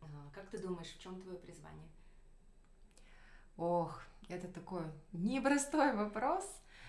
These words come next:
Speaker 2: но, а, сейчас, вот на данном этапе моей жизни, да, я считаю, что вот, э, быть вкладом в развитие следующих поколений Казахстана,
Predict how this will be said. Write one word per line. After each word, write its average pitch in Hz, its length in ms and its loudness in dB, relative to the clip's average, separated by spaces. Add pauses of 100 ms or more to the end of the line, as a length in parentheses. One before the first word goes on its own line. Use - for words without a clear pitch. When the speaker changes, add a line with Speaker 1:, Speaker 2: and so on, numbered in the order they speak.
(220)
Speaker 2:
но, 202 720 4
а, 170 480 -2
сейчас, 226 880 -4
вот 170 300 -8
на 175 120 0
данном 180 380 2
этапе 156 320 -6
моей 147 300 -6
жизни, 208 400 -6
да, 170 340 -8
я 160 120 -8
считаю, 160 320 -8
что 165 460 -8 (400)
вот, 156 200 -8 (240)
э, 151 440 -8 (400)
быть 196 320 2
вкладом 180 600 0
в 160 40 -6
развитие 160 680 -6
следующих 165 500 -6
поколений 156 640 -6 (140)
Казахстана, 220 600 -8